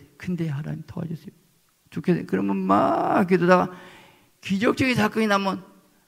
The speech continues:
수렁에 빠진 사람을 나를 건져, 그때 하나님 만나고, "야, 하나님 도와주셨다." 거기서 하나님의 사랑을 체험하고, 감격이고, 기쁨이고, 감사하고, 행복이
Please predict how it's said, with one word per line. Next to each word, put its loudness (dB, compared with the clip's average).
수렁에 -2
빠진 0
사람을 0
나를 -4
건져, -4
그때 2
하나님 -2
만나고, -10
"야, -16
하나님 -10
도와주셨다." -10
거기서 -2
하나님의 -2
사랑을 -2
체험하고, -4
감격이고, -4
기쁨이고, -6
감사하고, -4
행복이 -6